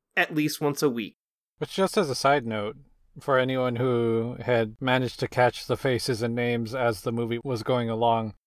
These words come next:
Speaker 2: the significant other is other Scott.
Speaker 1: There's some digging that needs to go in on that.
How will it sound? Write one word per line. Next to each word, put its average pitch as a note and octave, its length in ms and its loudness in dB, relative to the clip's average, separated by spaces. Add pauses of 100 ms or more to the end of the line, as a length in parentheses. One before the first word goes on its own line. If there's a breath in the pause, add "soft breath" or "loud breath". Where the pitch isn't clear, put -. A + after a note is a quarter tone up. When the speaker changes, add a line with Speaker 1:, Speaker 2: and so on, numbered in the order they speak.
(200)
Speaker 2:
the C3 560 2
significant C3 720 0
other A#2+ 340 4
is B2+ 320 0
other A#2 260 2
Scott. A#2 420 2 (580)
Speaker 1:
There's E3+ 240 6
some C#3+ 200 -4
digging C3 320 2
that A#2 80 2
needs A#2+ 280 -2
to - 80 -6
go G#2 220 0
in G2+ 120 -4
on F#2+ 180 -4
that. F#2 260 -8